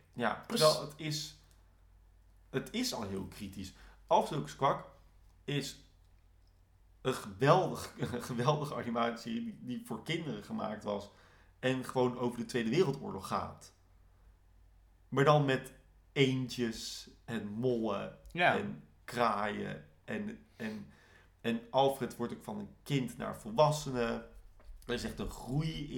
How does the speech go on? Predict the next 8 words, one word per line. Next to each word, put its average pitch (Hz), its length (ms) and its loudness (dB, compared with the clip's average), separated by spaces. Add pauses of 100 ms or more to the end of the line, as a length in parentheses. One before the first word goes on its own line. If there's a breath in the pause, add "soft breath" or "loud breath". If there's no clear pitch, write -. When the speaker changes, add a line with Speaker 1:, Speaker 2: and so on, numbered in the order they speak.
Speaker 1:
in 123 220 -4
en 110 260 -8 (220 loud breath)
komt 113 180 -6
een - 60 -14
politiek 107 360 -4
systeem 139 640 -2
bij. 110 580 2
En, 104 260 -12